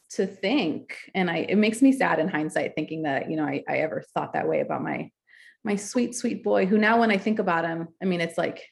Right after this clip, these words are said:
I get butterflies in my stomach and my chest wants to explode from how much I love him. But at the time, he was just this person who hurt me and made me tired and made me sad.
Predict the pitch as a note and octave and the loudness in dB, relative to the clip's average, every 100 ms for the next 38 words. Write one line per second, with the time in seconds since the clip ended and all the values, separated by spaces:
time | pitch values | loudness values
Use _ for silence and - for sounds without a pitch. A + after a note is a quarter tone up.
0 | _ G3 F#3 F3+ F#3 F#3 F#3+ F3+ F3+ F3+ | _ 0 2 4 4 4 2 2 2 0
1 | F3 - E3 E3 E3 E3+ E3 D#3 - F#3 | -4 -4 -4 -2 -2 -2 -4 -4 -2 -4
2 | - D#3 - - - - E3+ D#3+ D#3 D3+ | -2 -6 -2 -6 -6 -4 2 4 4 2
3 | F3+ - - D#3+ D#3 - _ - E3+ D#3+ | 0 -8 -4 -4 -4 -10 _ -4 -2 -2
4 | D3+ D#3+ D#3+ D#3+ D#3+ C#3 F#3 - _ _ | -2 0 2 0 0 -2 -6 -10 _ _
5 | _ - E3 D#3 D3+ F3 F3+ E3 C#3+ - | _ -2 2 2 0 2 2 2 -2 -2
6 | F3 E3+ E3 D#3+ D#3 - E3 D#3+ E3 D3+ | -4 -2 -4 -4 -8 0 2 2 0 -4
7 | D#3+ D3+ - - _ _ _ - F#3+ - | -4 -4 -6 -14 _ _ _ -2 0 2
8 | E3+ F3+ B3+ - - - _ - E3+ E3 | 0 0 -2 -4 -16 -20 _ -6 -2 0
9 | E3 D3+ - D#3+ D#3+ F3 E3+ D#3+ D3+ D3 | -2 -2 -2 2 2 2 0 -2 -4 -4
10 | C#3 G2+ - F#3+ | -2 -2 -2 -6